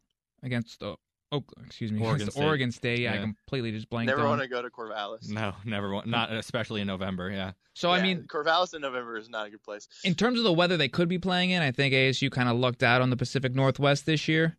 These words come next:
Speaker 1: Um, but you still gotta go up there and, and, and play a pretty damn good defense.
Speaker 2: Yeah.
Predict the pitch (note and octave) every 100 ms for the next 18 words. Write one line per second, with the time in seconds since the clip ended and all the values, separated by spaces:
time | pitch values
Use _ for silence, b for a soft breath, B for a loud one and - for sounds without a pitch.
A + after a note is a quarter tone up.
0 | _ - A#2 A#2 A2+ A2+ A2 _ _ _
1 | _ _ _ _ C3+ C3 - D3+ C#3 C3
2 | C3 B2+ C3 A#2+ A#2 G#2 A2 G#2 D#2 G#2+
3 | G#2 F#2+ - _ _ _ - - C3+ B2+
4 | - C3 C3+ C3 A#2 - _ _ B2 B2
5 | C3+ B2 A2 B2 - G2+ F#2 - - _
6 | - G#2 E2+